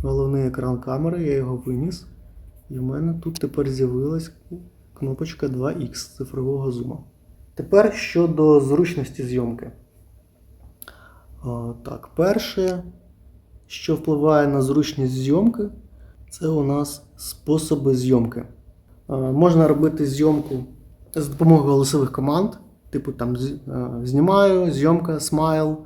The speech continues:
чіз. А, іноді реально корисна штука, я включив цей параметр. Показ долоні, якщо ви на селфі знімаєте,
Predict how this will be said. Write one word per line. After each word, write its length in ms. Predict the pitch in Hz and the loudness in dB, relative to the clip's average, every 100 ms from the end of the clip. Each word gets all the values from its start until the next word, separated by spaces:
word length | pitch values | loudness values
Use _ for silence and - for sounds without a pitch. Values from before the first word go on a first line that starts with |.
| - _ - | -20 _ -8
чіз. 540 | - 175 175 165 - - - 135 | 0 4 4 2 -4 -16 -18 -10
А, 240 | 123 127 - - | -8 -8 -12 -8
іноді 540 | 180 185 160 151 139 135 | 0 2 4 4 6 4
реально 320 | 143 143 131 | 2 0 -2
корисна 380 | 135 135 131 127 | -4 -6 -8 -10
штука, 300 | - 120 123 | -12 -10 -6
я 320 | 147 143 127 | -4 -2 -2
включив 540 | 120 - 143 135 135 | -4 -6 -8 -8 -12
цей 140 | - - | -12 -10
параметр. 440 | 123 123 117 - - - - - - - - | -8 -8 -10 -14 -18 -20 -20 -20 -20 -20 -4
Показ 300 | 180 156 135 | 0 2 4
долоні, 500 | 147 196 233 208 196 170 | 6 6 6 4 0 -2
якщо 320 | 156 143 - | -2 -2 -2
ви 140 | 147 147 | 0 2
на 120 | 143 | 0
селфі 380 | 143 151 143 139 | -2 -2 -2 -2
знімаєте, 720 | 139 139 135 131 127 123 120 | -2 0 0 -2 -2 -4 -4